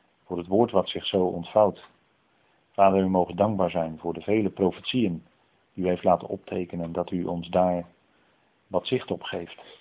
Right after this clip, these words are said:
Vader. En we beseffen dat we echt niet alles ervan weten. Maar we mogen de dingen lezen en herlezen, naast elkaar leggen.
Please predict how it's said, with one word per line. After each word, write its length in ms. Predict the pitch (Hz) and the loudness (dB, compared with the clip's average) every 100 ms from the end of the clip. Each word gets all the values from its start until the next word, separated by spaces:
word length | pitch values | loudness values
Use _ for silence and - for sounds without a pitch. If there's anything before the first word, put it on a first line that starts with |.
| _ | _
Vader. 420 | _ 87 87 87 90 | _ 0 0 -2 -8
En 240 | 82 80 _ _ _ _ _ _ _ _ _ _ _ _ | -12 -16 _ _ _ _ _ _ _ _ _ _ _ _
we 380 | - 87 85 82 | -6 -2 -2 -2
beseffen 380 | 85 - 104 90 | -4 -2 0 2
dat 140 | 87 | 0
we 80 | 90 | 0
echt 200 | 101 - | -6 -2
niet 380 | 98 87 - - - | -2 -4 -8 -16 -2
alles 500 | 98 92 - - - | -2 0 -2 -6 -6
ervan 300 | 92 90 87 | -4 -2 0
weten. 380 | 90 98 - 85 _ - _ _ _ _ _ _ | 2 0 -2 -18 _ -20 _ _ _ _ _ _
Maar 260 | 92 87 87 | -2 0 0
we 60 | |
mogen 680 | 87 90 85 90 87 85 85 90 | 0 0 -2 -2 -4 -4 -6 -12
de 80 | |
dingen 380 | 90 101 95 85 _ _ _ _ _ _ _ | -6 -4 -2 -4 _ _ _ _ _ _ _
lezen 440 | - 107 113 107 98 | 0 4 4 2 -2
en 160 | 90 | -4
herlezen, 560 | 85 104 104 98 95 92 | -2 0 2 2 0 0
naast 240 | 87 87 | -2 -2
elkaar 300 | - 110 110 | -2 2 4
leggen. 300 | 104 95 95 | 4 2 0